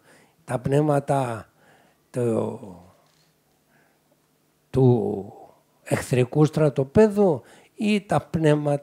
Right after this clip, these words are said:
το πνεύμα του Θεού; Λοιπόν, ο Αφάς Δωρόθεος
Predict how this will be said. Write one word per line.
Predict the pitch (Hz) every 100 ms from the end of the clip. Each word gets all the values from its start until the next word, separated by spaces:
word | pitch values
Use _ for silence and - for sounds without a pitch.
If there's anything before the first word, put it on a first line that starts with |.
| _
το | -
πνεύμα | 123 - 143 113 139 131
του | 135
Θεού; | 117 117 107 101 _ - - _ _ _ _ _ _ _ _ _ _ _ - - _ _ _ _ -
Λοιπόν, | 151 - 160 139 135 _ _ _ _
ο | -
Αφάς | - 143 190 208
Δωρόθεος | 175 143 151 170 202 190 -